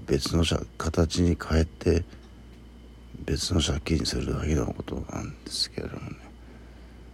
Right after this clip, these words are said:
で、あと、掃除の会社でしょ。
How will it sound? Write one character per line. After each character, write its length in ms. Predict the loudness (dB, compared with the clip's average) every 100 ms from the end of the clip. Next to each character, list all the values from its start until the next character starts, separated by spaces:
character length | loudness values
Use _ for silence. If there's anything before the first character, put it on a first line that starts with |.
| -14 -6
で、 80 | -4
あ 80 | -2
と、 240 | 0 0 0 -4 -8 -6
掃 320 | -2 0 0
除 200 | 0 0
の 100 | -2
会 240 | -2 -2
社 160 | -2 -2
で 140 | -2
し 140 | -2 0
ょ。 180 | 0